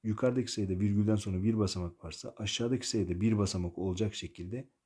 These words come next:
bir tane virgül koyuyorum. Sonra da virgülleri sadeleştiriyorum. Sayım ne oldu? On iki bölü kırk. Bunu dört ile sadeleştiriyorum. On ikiyi dörde böldüm üç, kırkı dörde böldüm on.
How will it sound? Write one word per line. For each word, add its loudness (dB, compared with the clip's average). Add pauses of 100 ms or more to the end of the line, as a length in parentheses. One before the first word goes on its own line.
bir -2
tane 0
virgül 4
koyuyorum. -8
Sonra 0
da 2
virgülleri 2
sadeleştiriyorum. -2
Sayım 0
ne 2
oldu? -2
On 0
iki -4
bölü -2 (400)
kırk. -18 (760)
Bunu 4
dört 4
ile -6
sadeleştiriyorum. -6 (680)
On -2
ikiyi 0
dörde 2
böldüm -4 (160)
üç, -14
kırkı -2
dörde -2
böldüm -6
on. -8